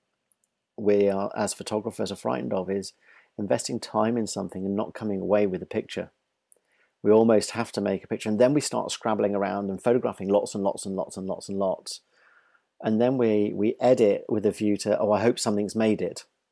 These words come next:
rather than, Did I enjoy the experience of just being outside looking at those, you know,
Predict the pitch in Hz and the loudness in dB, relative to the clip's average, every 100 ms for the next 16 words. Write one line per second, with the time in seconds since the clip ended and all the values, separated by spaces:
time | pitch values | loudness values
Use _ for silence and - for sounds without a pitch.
0 | _ _ _ _ _ _ _ _ _ _ | _ _ _ _ _ _ _ _ _ _
1 | _ _ _ _ _ _ _ - 113 117 | _ _ _ _ _ _ _ 0 4 6
2 | 123 117 98 104 98 98 98 95 _ _ | 6 4 2 4 6 4 -2 -6 _ _
3 | _ _ _ 101 - 131 139 131 120 107 | _ _ _ -16 4 4 4 0 0 -2
4 | - 98 95 101 - - 110 101 95 - | 0 0 0 -4 -6 -4 0 2 0 -8
5 | 98 - 117 113 - 107 104 98 98 - | -12 -2 -2 -2 -2 -2 -2 -4 -6 -8
6 | - 95 90 92 92 _ _ _ _ _ | -8 -6 -6 -6 -10 _ _ _ _ _
7 | _ _ _ 110 110 110 113 101 101 101 | _ _ _ 4 4 4 0 0 2 2
8 | - 98 95 95 92 92 98 - 95 92 | 2 0 2 2 2 0 -2 -4 -2 -2